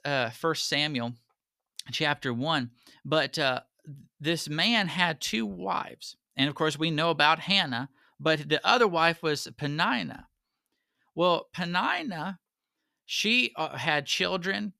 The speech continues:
and she was given, uh, given her husband children, but Hannah couldn't.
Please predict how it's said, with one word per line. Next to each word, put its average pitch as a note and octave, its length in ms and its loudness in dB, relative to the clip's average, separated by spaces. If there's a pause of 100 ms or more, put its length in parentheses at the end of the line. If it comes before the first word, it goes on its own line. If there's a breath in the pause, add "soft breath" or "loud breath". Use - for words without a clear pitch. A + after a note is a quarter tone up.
(160)
and C3+ 80 -8
she D#3+ 160 -2
was C#3+ 160 -4
given, D3+ 560 -2
uh, C#3 280 0
given D#3+ 260 -2
her D3 140 -2
husband C#3+ 480 0
children, F3 440 -2
but D#3 160 -2
Hannah F3+ 380 -2
couldn't. A3 480 -8